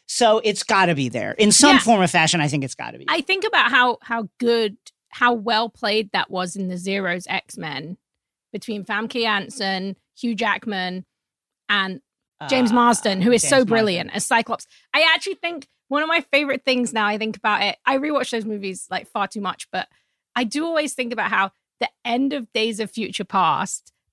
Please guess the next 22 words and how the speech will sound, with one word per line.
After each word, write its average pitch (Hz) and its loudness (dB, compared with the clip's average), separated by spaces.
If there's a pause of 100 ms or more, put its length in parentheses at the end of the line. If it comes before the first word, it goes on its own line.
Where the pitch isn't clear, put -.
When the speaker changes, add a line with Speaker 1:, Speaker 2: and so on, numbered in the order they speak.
Speaker 2:
I 233 4
think 233 0 (360)
they 247 2
understood 240 -2 (200)
that 220 0
relationship 226 -4 (300)
even 226 -4
better 214 0
than 208 -6
some 196 -4
c-, - -14 (140)
comic 220 -8
book 262 -6
creators 269 -2
did. 285 -4 (200)
'Cause 247 -4
at 262 -2
the 247 -2
end, 254 0 (520)
after 220 0
everything 233 -8
is 240 -8